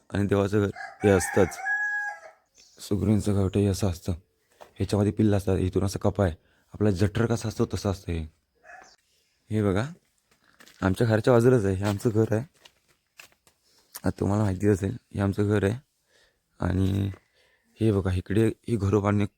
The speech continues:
चालू झालेत. तुम्हाला बोललो ना की मग मागच्या व्हिडिओमध्ये, कोकणातली सकाळ कशी असते त्या व्हिडिओमध्ये बोललो ना, हे आमचं घर आणि झाडं बघा ही. ही भली मोठी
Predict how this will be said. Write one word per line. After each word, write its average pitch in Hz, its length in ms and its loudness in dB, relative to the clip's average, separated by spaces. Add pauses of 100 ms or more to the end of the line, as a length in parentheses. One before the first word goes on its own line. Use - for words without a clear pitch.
चालू 98 220 2
झालेत. 85 220 -4 (1040)
तुम्हाला 135 200 6
बोललो 156 180 4
ना 175 100 2
की 135 220 0
मग 117 180 2
मागच्या 113 340 2
व्हिडिओमध्ये, 117 400 4 (920)
कोकणातली 113 400 2
सकाळ 117 240 2
कशी 117 200 -2
असते 107 300 0
त्या 110 80 4
व्हिडिओमध्ये 113 400 4 (400)
बोललो 117 180 2
ना, 120 60 0
हे 117 80 0
आमचं 110 240 0
घर 131 80 0
आणि 127 120 2
झाडं 107 240 4
बघा 98 140 2
ही. 90 140 0 (640)
ही 113 60 2
भली 110 220 6
मोठी 110 240 2